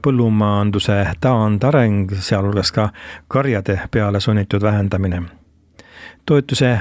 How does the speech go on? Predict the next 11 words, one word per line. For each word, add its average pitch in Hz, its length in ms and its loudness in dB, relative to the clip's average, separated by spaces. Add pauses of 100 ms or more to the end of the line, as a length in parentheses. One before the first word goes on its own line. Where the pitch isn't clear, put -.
maksmisel 120 640 2
on 117 240 2
laiem 123 400 2
mõju 117 400 2
ka 104 380 0 (260)
Eesti 127 480 0
regionaalpoliitikale 123 1500 0 (180)
ja 120 220 2
majanduse 104 420 0
arengule. 101 460 0 (580)
Toetused 110 480 -2